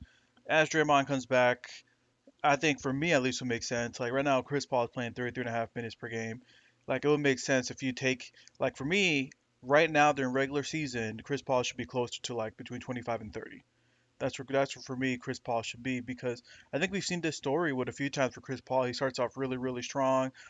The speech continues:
or he starts well with some of these teams, and then when they make a deep playoff run, he'll have, like, an injury that hinders his effectiveness.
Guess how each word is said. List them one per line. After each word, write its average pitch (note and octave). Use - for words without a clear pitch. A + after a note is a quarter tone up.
or C3
he -
starts B2
well C3
with B2+
some C3+
of B2+
these B2+
teams, C3
and B2
then B2+
when B2+
they B2
make B2
a A#2+
deep B2+
playoff C#3
run, A2+
he'll C3+
have, C3
like, A#2+
an A#2
injury C3+
that A#2
hinders B2+
his B2
effectiveness. B2